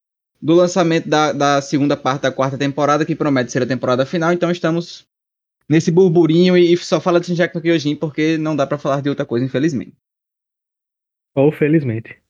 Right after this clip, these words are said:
Speaker 1: Ou felizmente, é verdade, exatamente. Assim, me traz muita alegria falar de Shingeki no Kyojin, inclusive estamos aqui para isso. Só um recapzinho da última temporada pra, né, trazer alguma coisinha. A última temporada, ela termina com meio que eles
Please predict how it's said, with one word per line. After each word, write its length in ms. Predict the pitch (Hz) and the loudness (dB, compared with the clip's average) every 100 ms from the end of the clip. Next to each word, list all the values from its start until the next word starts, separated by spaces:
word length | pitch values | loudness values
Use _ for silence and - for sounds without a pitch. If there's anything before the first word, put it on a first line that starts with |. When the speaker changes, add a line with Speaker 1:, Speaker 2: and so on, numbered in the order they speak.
| - | 0
Speaker 1:
Ou 160 | 165 151 | 2 2
felizmente, 500 | 160 156 214 127 107 | 2 2 2 0 0
é 20 | |
verdade, 360 | 117 139 110 101 | -2 0 -2 -4
exatamente. 540 | 107 98 135 110 110 | -8 -6 -4 -4 -6
Assim, 320 | - 110 107 92 | -4 0 0 2
me 200 | 139 175 | 2 2
traz 320 | 151 147 156 | 2 0 2
muita 280 | 156 156 160 | 2 2 2
alegria 360 | 165 170 139 | 2 2 0
falar 200 | 139 139 | 0 0
de 60 | 135 | 0
Shingeki 220 | 147 135 | 0 0
no 80 | 139 | 0
Kyojin, 300 | 139 135 131 | 0 0 2
inclusive 320 | 139 156 143 | 0 2 0
estamos 300 | 143 147 139 | 0 -2 0
aqui 120 | 139 | -2
para 220 | - 143 160 | 0 2 2
isso. 400 | 117 - - - _ _ _ _ _ _ _ _ _ _ _ _ _ | 0 -4 -14 -18 _ _ _ _ _ _ _ _ _ _ _ _ _
Só 220 | 196 185 | 2 4
um 60 | |
recapzinho 880 | 185 175 170 165 180 151 147 131 120 | 4 4 0 0 0 2 2 2 0
da 180 | 135 156 | 0 2
última 320 | 160 160 160 | 2 2 -2
temporada 560 | 160 143 151 127 117 127 | -2 -2 0 2 0 -2
pra, 320 | - 127 127 | -2 -2 -2
né, 480 | 110 123 135 226 196 - | -4 -4 -4 -4 -8 -4
trazer 300 | 143 127 131 | -2 0 0
alguma 200 | 120 120 | 0 -2
coisinha. 460 | 120 123 202 226 233 _ _ _ - | -2 0 -2 -4 -10 _ _ _ -4
A 120 | 202 | 0
última 220 | 196 208 196 | 0 0 -2
temporada, 340 | 202 190 185 | 2 2 4
ela 160 | 185 185 | 4 2
termina 520 | 196 185 175 208 214 | 2 2 2 0 -4
com 600 | - 175 170 160 147 - | -2 -2 0 -2 -4 -2
meio 320 | 143 156 151 | 2 4 4
que 140 | 147 147 | 2 2
eles 760 | 139 135 127 123 - - - | 4 4 2 -2 -8 -12 -14